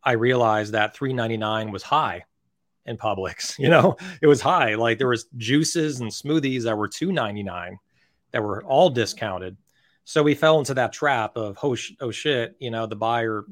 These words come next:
is telling us we need to be on discount or a, um, a, uh, a sale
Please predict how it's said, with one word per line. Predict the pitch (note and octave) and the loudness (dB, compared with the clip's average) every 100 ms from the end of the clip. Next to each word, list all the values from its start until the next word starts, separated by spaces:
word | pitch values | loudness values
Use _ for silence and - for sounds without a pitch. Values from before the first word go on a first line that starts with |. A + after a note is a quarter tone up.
| F#2+ | -20
is | B2 | -16
telling | - A#2+ A2 G#2 | -6 -4 -4 -6
us | - | -6
we | A2 | -8
need | G#2 | -6
to | |
be | G#2 | -6
on | G2+ G2 | -8 -4
discount | A#2 A#2+ A#2 G2 G2 _ _ | -4 -4 -4 -4 -6 _ _
or | C3+ G#2+ | -4 -2
a, | G2+ G2+ - | -2 -4 -8
um, | G#2+ G2+ G2+ G#2+ - | -10 -10 -12 -16 -12
a, | A2 G2+ | -10 -6
uh, | G2 G2 G2+ _ - _ _ | -6 -8 -12 _ -20 _ _
a | - | -8
sale | - G3 C3 F#2 | 2 4 4 0